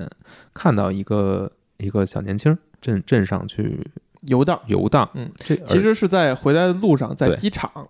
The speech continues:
Speaker 1: 在机场就已经看到过他了，嗯，然后这次又看到了，所以他就想，可能是想到这个是不是他的孩子。呃，于是他就很好心的给那个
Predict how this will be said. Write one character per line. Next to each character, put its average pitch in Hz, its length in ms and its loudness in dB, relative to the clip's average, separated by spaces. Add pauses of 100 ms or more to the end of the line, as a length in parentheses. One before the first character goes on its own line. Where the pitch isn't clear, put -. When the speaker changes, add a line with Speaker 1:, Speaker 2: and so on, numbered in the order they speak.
Speaker 1:
在 101 160 2
机 139 120 4
场 117 200 2
就 98 120 4
已 95 60 2
经 - 140 -4
看 120 240 -2
到 - 120 -6
过 - 140 -8
他 - 100 -16
了， - 80 -14 (140)
嗯， 95 220 0
然 95 140 4
后 110 140 2
这 104 140 2
次 104 120 -2
又 147 140 4
看 95 200 -2
到 85 80 -6
了， - 120 -10 (100)
所 - 140 -6
以 98 40 -2
他 107 100 -4
就 101 120 0
想， - 300 -6 (240)
可 - 140 -6
能 95 140 0
是 131 140 2
想 - 240 -4
到 95 240 0
这 98 140 -4
个 98 100 -2
是 - 160 -6
不 101 100 -4
是 98 300 -2
他 101 320 -6
的 101 340 -4 (220)
孩 - 240 -12
子。 - 120 -14 (260)
呃， 92 200 2
于 95 100 0
是 95 140 -4
他 101 160 -4
就 101 100 2
很 101 180 0
好 101 180 -4
心 113 240 -2
的 92 200 -2
给 - 200 -8
那 98 180 -4
个 92 680 -4